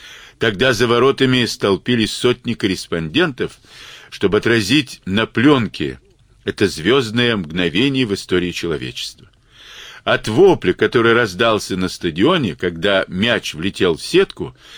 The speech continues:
едва ли не рухнули трибуны. Говорят, что от мановения руки – Пеле тогда могло запросто рухнуть и правительство, настолько популярен в Бразилии этот человек.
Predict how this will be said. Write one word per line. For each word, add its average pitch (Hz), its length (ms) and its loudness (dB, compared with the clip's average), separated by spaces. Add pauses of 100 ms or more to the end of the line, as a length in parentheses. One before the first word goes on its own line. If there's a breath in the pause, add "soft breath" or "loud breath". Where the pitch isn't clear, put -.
(300 loud breath)
едва 113 540 2
ли 196 120 2
не 175 140 0
рухнули 147 440 0
трибуны. 71 560 -6 (920 loud breath)
Говорят, 113 400 2
что 113 540 2 (140)
от 113 220 -2
мановения 107 640 0
руки – 98 480 0 (680 loud breath)
Пеле 117 320 2
тогда 131 380 0
могло 123 600 2
запросто 95 1000 -2
рухнуть 139 800 0
и 131 120 0
правительство, 78 960 -4
настолько 101 600 -2
популярен 87 680 -2
в 67 80 -14
Бразилии 90 680 -2
этот - 260 -8
человек. - 600 -10